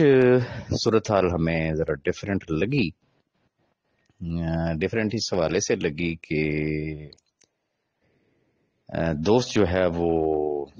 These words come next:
बहुत ज्यादा इमोशनल हैं, बहुत ज्यादा जज्बाती हैं और वो सेटिस्फाइड नहीं हैं कि जी ये सब टोपी ड्रामा चल रहा है, इतनी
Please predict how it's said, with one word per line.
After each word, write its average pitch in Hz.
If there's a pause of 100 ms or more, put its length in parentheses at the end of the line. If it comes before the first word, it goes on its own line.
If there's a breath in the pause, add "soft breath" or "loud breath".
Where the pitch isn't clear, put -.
(260)
बहुत 87
ज्यादा 101
इमोशनल 151
हैं, 127 (340)
बहुत 76
ज्यादा 78
जज्बाती 80
हैं 92 (960)
और 82 (400)
वो 107
सेटिस्फाइड 143
नहीं 107
हैं 90
कि -
जी 82 (880)
ये 80
सब - (240)
टोपी 123
ड्रामा 95
चल 85
रहा 80
है, 80 (1120)
इतनी 95